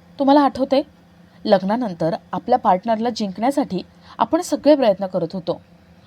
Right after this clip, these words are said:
आणि त्यांच्याकडून हवा तसा रिस्पॉन्स येत नव्हता. तेव्हा तुम्ही बावरला होतात, मी गोंधळलो होतो.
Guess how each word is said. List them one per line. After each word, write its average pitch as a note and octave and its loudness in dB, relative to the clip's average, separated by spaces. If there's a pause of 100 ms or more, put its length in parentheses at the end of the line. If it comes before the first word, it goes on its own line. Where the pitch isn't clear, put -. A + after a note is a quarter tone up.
आणि F#3 0
त्यांच्याकडून A3+ 0 (240)
हवा A3 0
तसा C4+ 0
रिस्पॉन्स B3 -4
येत - -6
नव्हता. F3+ -4 (800)
तेव्हा G#3 2
तुम्ही G3+ -2
बावरला F#3+ 0
होतात, F3 -2 (120)
मी A#3 -4
गोंधळलो A3+ 2
होतो. F3 -6